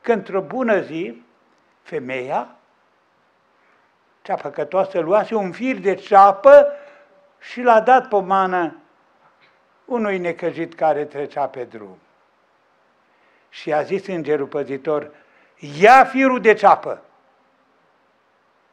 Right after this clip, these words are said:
prinde-te de el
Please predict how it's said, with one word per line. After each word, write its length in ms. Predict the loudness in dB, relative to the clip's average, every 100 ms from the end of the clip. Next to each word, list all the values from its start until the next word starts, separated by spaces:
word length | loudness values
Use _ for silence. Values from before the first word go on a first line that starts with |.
| _ _ _ _ _ _ _ _ _ _ _ _ _ _ _ _ _ _ _ _ _ _ _ _ _ _ _ _ _ _ _ _
prinde-te 760 | -2 2 4 4 6 4 4 4
de 220 | 6 8
el 320 | 6 4